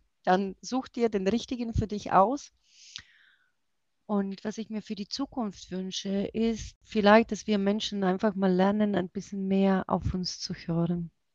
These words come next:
auf unser Körper, auf uns, also mehr Achtsamkeit, weil durch die, durch mehr Achtsamkeit,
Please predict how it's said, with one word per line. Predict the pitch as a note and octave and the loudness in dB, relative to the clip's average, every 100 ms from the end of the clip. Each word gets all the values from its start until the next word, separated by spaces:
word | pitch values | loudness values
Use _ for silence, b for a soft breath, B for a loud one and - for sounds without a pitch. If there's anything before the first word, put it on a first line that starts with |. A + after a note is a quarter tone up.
| - | 6
auf | F#3 G#3 | 8 8
unser | G#3 G#3 | 4 0
Körper, | - G3 G3 F#3+ G3 F#3+ F#3 - | 2 4 4 4 4 4 4 2
auf | F#3 - | 0 -2
uns, | G3 G3+ | -4 -4
also | - - G3 | -2 -2 0
mehr | G3 G#3 G#3 | 2 4 4
Achtsamkeit, | - A#3+ - - F3+ - - F#3 F#3 - B B B B B B | 2 0 -2 -6 -10 -6 0 2 2 -2 B B B B B B
weil | G3 G3 G3 G3 F#3 _ _ _ _ | 8 10 10 8 4 _ _ _ _
durch | F#3+ G#3 G#3 F3+ | -8 -2 -2 -2
die, | G3 F#3+ F#3 - _ _ _ _ - | -6 -4 -4 -6 _ _ _ _ -6
durch | G#3 - | -4 -2
mehr | G3 F3+ - | 0 0 0
Achtsamkeit, | G#3+ A3+ - - G#3+ - G3+ G3 G3 - | -2 -2 -8 -6 -6 0 4 6 4 0